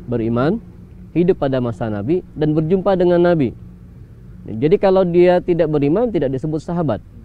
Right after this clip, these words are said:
Dia tidak berjumpa dengan Nabi, walaupun hidup pada zaman Nabi, juga tidak disebut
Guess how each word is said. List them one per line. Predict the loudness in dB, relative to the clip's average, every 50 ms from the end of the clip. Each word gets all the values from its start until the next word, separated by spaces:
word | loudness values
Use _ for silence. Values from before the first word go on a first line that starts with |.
| -20 -20 -14 -6 -2
Dia | -2
tidak | -2 0 0 -2 0 0 0
berjumpa | 0 0 0 0 0 0
dengan | 0 2 2 2 2 2 2
Nabi, | 2 2 2 2
walaupun | 2 2 2 2 2 0 0 0 2 2 2 2 0 -4 -8 -14 -20 -20 -20 -20 -12 -6 -4
hidup | -2 -2 -2 -2 -2
pada | -2 0 0 0
zaman | 0 0 -2 -2 -2
Nabi, | -2 -4 -4 -4 -4 -2 -2
juga | 0 0 -2 -2
tidak | -4 -4 -6 -6 -6
disebut | -6 -6 -6 -6 -4 -4 -6 -6